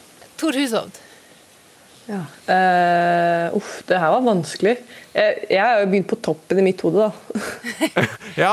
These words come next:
Speaker 3: og det er lov, og nå skjønner jeg litt at, eh, for en, en av de nye hobbyene dine er å sykle. Du har kjøpt deg racersykkel og greier, du.
Speaker 2: Ja, eller i korona så var det, by-, ble jeg ganske lei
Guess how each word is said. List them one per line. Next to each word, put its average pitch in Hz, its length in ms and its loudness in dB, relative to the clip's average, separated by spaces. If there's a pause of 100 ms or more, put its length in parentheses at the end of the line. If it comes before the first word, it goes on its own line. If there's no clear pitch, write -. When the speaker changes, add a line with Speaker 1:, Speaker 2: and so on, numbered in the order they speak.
(100)
Speaker 3:
og 220 80 0
det 208 100 4
er 247 100 0
lov, 214 380 2
og 190 160 0
nå 202 160 2
skjønner 175 260 0
jeg 165 60 0
litt 170 100 0
at, 170 220 0
eh, 156 480 0
for 180 180 -2
en, 151 240 0
en 156 160 0
av 165 60 -2
de 160 100 0
nye 147 280 2
hobbyene 127 340 0
dine 180 180 0
er 123 80 0
å 143 80 -2
sykle. - 380 -2
Du 143 80 4
har - 80 -4
kjøpt 117 100 -6
deg 170 140 2
racersykkel 123 420 -4
og 127 60 -2
greier, 165 240 2
du. - 260 -6 (520)
Speaker 2:
Ja, 196 180 0 (140)
eller 180 200 2
i 175 140 0
korona 175 480 0
så 202 100 0 (440)
var 165 260 2
det, 175 80 2 (160)
by-, 170 240 2
ble 147 160 0
jeg 156 100 0
ganske 160 240 -4
lei 139 200 -2